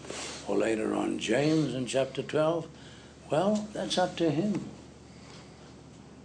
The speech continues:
If he wants a guy to go to prison because he refuses to obey some lecturer or professor at college, well, God can look after his people. And out of that,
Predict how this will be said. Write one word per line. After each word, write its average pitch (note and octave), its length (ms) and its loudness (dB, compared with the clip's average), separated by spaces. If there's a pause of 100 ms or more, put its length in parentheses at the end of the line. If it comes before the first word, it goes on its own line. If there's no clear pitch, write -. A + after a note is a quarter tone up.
(280)
If - 60 -12
he B2+ 120 4
wants D3+ 280 4
a C3 80 2
guy B2+ 280 2
to A#2 100 -4
go A#2+ 180 -2
to A2+ 100 0
prison D3 480 2
because A2+ 340 0
he A2 200 4
refuses G#2+ 560 0
to G2 200 0
obey G2+ 420 2 (460)
some G#2 680 0
lecturer B2 580 2
or F2 500 -2
professor C3 600 0
at F#2 180 -6
college, D3+ 480 0 (640)
well, C4 320 0 (140)
God G3 320 2
can A2+ 180 2
look G#2+ 180 -2
after F#2 300 -4
his D#2 240 -8
people. F2+ 380 -6 (1000)
And G2+ 120 0
out F3 260 4
of - 180 6
that, G#2 340 2